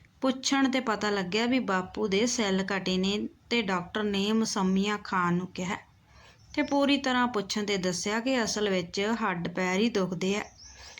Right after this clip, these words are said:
ਸੈੱਲਾਂ ਵਾਲਾ ਸਿਸਟਮ ਤਾਂ ਮੈਨੂੰ ਪਤਾ ਨਹੀਂ ਸ਼ੇਰਾ। ਹੋਰ ਵੀ ਕਈ ਗੱਲਾਂ ਹੋਈਆਂ। ਇੰਨੇ ਵਿੱਚ ਬਾਪੂ ਦੀ ਦੱਸੀ ਮੰਜ਼ਿਲ 'ਤੇ ਪਹੁੰਚ ਗਏ,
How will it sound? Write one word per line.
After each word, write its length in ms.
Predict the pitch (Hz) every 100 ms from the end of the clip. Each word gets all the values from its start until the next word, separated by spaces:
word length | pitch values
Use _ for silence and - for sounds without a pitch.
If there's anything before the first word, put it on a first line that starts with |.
| - -
ਸੈੱਲਾਂ 600 | - 233 208 196 190 190
ਵਾਲਾ 280 | 180 175 202
ਸਿਸਟਮ 500 | 233 190 185 - 185 175
ਤਾਂ 120 | 220
ਮੈਨੂੰ 320 | 226 214 196
ਪਤਾ 320 | 190 180 196 180
ਨਹੀਂ 180 | 185
ਸ਼ੇਰਾ। 360 | 202 202 190 214 - _ _ - - - - - - -
ਹੋਰ 240 | 277 285 285
ਵੀ 120 | 285
ਕਈ 300 | 269 254 262
ਗੱਲਾਂ 280 | 233 226 226
ਹੋਈਆਂ। 380 | 220 202 202 240 262 -
ਇੰਨੇ 300 | 214 226 247
ਵਿੱਚ 180 | 247
ਬਾਪੂ 420 | 214 190 180 - 220
ਦੀ 120 | 208
ਦੱਸੀ 400 | 190 190 - 226
ਮੰਜ਼ਿਲ 380 | 190 185 202 208
'ਤੇ 120 | 202
ਪਹੁੰਚ 400 | 196 190 185 220
ਗਏ, 180 | 214